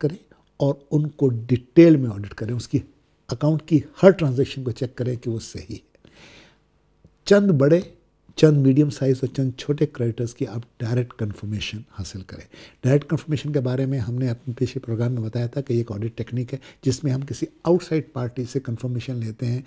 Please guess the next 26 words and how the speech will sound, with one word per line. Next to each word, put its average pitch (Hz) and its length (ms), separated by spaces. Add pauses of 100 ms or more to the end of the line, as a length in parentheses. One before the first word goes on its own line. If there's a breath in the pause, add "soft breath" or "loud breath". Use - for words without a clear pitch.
(220 loud breath)
कि 131 80
जो 120 280
बैलेंस 117 420 (340)
कंपनी 131 260
की - 140
किताबों 123 380
में 131 80
है, 127 60
वो 117 140
सही 113 340
है 107 80
कि 110 120
नहीं। 95 300 (460 loud breath)
अगर 175 200
किसी 180 280
क्रेडिटर 147 360
के 139 60
अकाउंट 127 240
में, 131 80
मिसाल 123 240
के 127 100
तौर 120 160
पर 123 80
लिखा 117 240
गया 117 200
है, 120 240